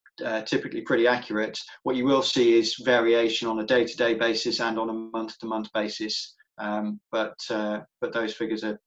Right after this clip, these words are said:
are accurate there. Um, the, one of the key metrics is the, the on-site consumption. So what we're taking here is,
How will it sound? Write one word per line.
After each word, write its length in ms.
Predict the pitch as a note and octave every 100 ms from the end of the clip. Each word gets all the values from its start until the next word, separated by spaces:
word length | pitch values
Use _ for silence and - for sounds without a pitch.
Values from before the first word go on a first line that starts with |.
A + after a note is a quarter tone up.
| -
are 280 | - G#2+ G#2
accurate 400 | G#2 G#2+ G2+ -
there. 400 | G2+ G2+ - - _ _ - - _ - -
Um, 480 | A#2+ B2 A#2+ A#2+ - _ _ _ - _ -
the, 520 | C#3+ C3 B2+ B2+ C#3 D3+
one 160 | D3
of 60 | C3+
the 60 |
key 220 | C3 F3+ C#3+
metrics 520 | B2 A#2+ C3 A#2+ C3+
is 340 | A#2+ A#2 -
the, 340 | A#2+ A2+ A2+ A#2+
the 140 | B2
on-site 440 | B2+ A#2+ - A2+ -
consumption. 720 | A#2 - A#2+ - A2 G#2 G#2 - - _
So 480 | - A#2+ A2+ A2+ A2+ -
what 300 | - C3 C3
we're 100 | B2
taking 380 | B2 C#3+ B2+ B2+
here 300 | A#2+ B2 A#2
is, 320 | A2+ A2 -